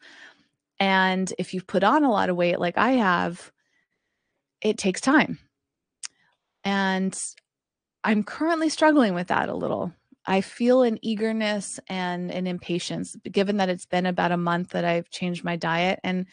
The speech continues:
it's very, very slow progress. But that only is frustrating to me in this present moment. What feels good is knowing that I made a change that has felt good for a month.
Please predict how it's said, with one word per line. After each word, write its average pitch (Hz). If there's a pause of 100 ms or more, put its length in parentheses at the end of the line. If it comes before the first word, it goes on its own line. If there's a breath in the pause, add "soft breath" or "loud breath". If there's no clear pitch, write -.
(260 soft breath)
it's -
very, 180
very 165
slow -
progress. - (1040 soft breath)
But 254
that 254
only 269
is 294
frustrating 220
to 196
me 175
in 190
this 185
present 185
moment. 175 (1300)
What 202
feels 330
good 185 (100)
is 185
knowing 185
that 180
I 190
made 190
a 208
change 185
that 175
has 175
felt 240
good 170
for 170
a 165
month. -